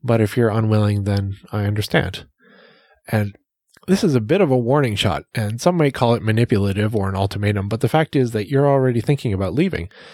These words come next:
If you didn't do this, then she'd be blindsided by it. So this is telling her clearly, uh, out in the open that this is intolerable.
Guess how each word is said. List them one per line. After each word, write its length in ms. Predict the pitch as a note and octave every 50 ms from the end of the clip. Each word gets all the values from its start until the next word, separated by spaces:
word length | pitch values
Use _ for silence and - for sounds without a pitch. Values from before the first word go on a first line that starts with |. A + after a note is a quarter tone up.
| - - - _
If 160 | - B2+ - C#3+
you 80 | C#3
didn't 300 | C#3 F#3+ G#3 G3 C3 G2+
do 160 | A2 A#2+ A#2
this, 200 | A2 B2 B2+ - -
then 180 | - A#2 A2+
she'd 200 | G2+ - - G#2
be 120 | F#2+ G#2+ G2+
blindsided 600 | G2+ B2+ C3+ D#3+ D3 A2 - G2+ F2+ F2+ F2+ E2
by 140 | - D#2 C#2
it. 220 | C#2+ C#2+ - - - -
So 320 | - - A2+ F#2 - - _ -
this 240 | D3 D#3+ - -
is 100 | D3+ -
telling 340 | - - D#3 D3+ D#3+ D#3 C3+
her 200 | - - C3+ A#2
clearly, 640 | - - - D#3+ D#3 D#3 D#3 D3+ D#3 D3 C#3+ C#3+ C#3 - -
uh, 220 | G#2+ G2+ F#2+ - - _ -
out 220 | C#3 C#3+ C3+ -
in 80 | C#3 B2+
the 120 | B2 B2 A2+
open 480 | A2+ C3 B2 - C#3 C3 B2 B2 C3
that 200 | - A#2 G#2+ G2+ G2+
this 320 | B2+ A2 A#2+ C#3+ D3 -
is 180 | D#3 C3+ A#2 A2+
intolerable. 880 | A2+ - A#2+ B2+ B2+ - - D3 F3 F3 A#2+ G#2 G2+ G2 F2+ E2+ E2 -